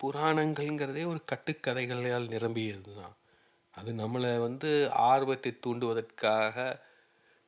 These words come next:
சுவாரஸ்யத்தை ஏற்படுத்துவதற்காக உருவாக்கப்பட்டவை. உண்மையில் தொன்மங்கள் அதை விட முக்கியம். ஏன்னா தொன்மங்கள்ங்கிறதுல ஒரு பிரபஞ்சத்தின் தோற்றம், அதுல மனிதரின் இடம், இப்படி பல விஷயங்கள் இருக்கும். கிரேக்க தொன்மங்களை பத்தி ரொம்ப விரிவாக உளவியல் கோணத்துல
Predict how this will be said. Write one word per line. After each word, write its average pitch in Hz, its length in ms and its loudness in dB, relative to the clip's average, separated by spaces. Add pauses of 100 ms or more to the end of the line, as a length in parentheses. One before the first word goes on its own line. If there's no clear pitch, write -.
(120)
சுவாரஸ்யத்தை 123 600 2
ஏற்படுத்துவதற்காக 110 920 -2
உருவாக்கப்பட்டவை. 107 840 -6 (160)
உண்மையில் 147 440 -4
தொன்மங்கள் 156 880 0 (180)
அதை 120 200 -2
விட 135 160 2
முக்கியம். 120 720 -4 (420)
ஏன்னா 120 260 -4
தொன்மங்கள்ங்கிறதுல 127 1080 -2 (500)
ஒரு - 140 -14
பிரபஞ்சத்தின் 117 720 -2
தோற்றம், 120 680 -4 (240)
அதுல 104 340 -6
மனிதரின் 117 540 0
இடம், 113 440 -2 (320)
இப்படி 127 280 -6
பல 127 280 4
விஷயங்கள் 143 540 0
இருக்கும். 101 300 -10
கிரேக்க 120 340 -2
தொன்மங்களை 120 680 -2
பத்தி 165 480 -8
ரொம்ப 147 220 -8
விரிவாக 143 640 -4
உளவியல் 135 440 -6
கோணத்துல 131 560 -6